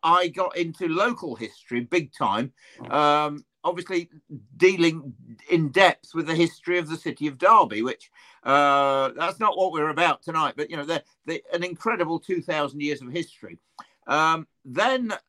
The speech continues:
um, from that came, um, wh-, what can we do to bring people into the centre of Derby, <laughs> to, to tourism-wise?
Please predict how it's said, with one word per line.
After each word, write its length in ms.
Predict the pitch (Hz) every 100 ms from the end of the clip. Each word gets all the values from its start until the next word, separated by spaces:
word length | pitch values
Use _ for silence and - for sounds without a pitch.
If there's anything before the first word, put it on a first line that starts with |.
| _
um, 640 | 160 160 160 160 160 156 - _
from 320 | - 185 170
that 280 | 156 226 135 _
came, 420 | - 180 165 156 147 -
um, 360 | 143 143 131 120 _ _ _ _ _ _ - _ - - -
wh-, 240 | 175 180
what 180 | 190 208
can 140 | - 202
we 100 | 196
do 220 | 175 147
to 120 | 175
bring 240 | 147 156
people 340 | 143 151 123 143
into 200 | 131 127
the 80 | 135
centre 340 | 143 131 120
of 100 | 113 _ -
Derby, 600 | - 160 208 262 - 117
<laughs> 40 | -
to, 120 | 156
to 200 | - 143 -
tourism-wise? 760 | - 202 180 127 113 98 127